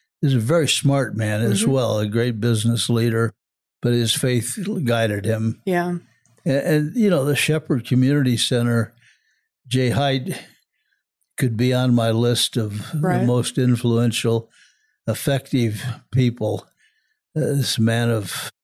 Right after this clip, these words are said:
Speaker 1: deep, deep faith, and he lives it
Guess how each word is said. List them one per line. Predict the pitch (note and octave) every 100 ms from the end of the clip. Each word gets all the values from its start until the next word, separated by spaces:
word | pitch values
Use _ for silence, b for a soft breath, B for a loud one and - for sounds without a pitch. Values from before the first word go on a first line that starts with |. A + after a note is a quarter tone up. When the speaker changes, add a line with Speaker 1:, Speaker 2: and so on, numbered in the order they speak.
| _ _ G3 D#3
Speaker 1:
deep, | C3+ C3 C3 -
deep | C3+ A#2+ A#2
faith, | - A2+ A2+ G#2+ - - D#3
and | A#2 A2+ G#2+ G#2+ - b b b b _
he | - A#2
lives | A#2 C3 B2+ A2
it | A2+